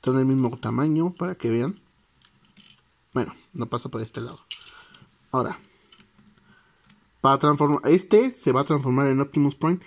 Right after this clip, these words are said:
Y para transformarlo en Optimus Prime, lo que tenemos que hacer ahora es agarrar la caja de que venía. Y esto va a fun-, va a fungir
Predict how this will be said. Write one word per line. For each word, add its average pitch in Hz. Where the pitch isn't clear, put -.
Y 262
para 240
transformarlo 190
en 127
Optimus 190
Prime, 196
lo -
que 113
tenemos 147
que -
hacer 196
ahora 180
es 127
agarrar 120
la 117
caja 170
de 165
que 135
venía. 139
Y 240
esto 160
va 165
a -
fun-, 170
va 160
a -
fungir 208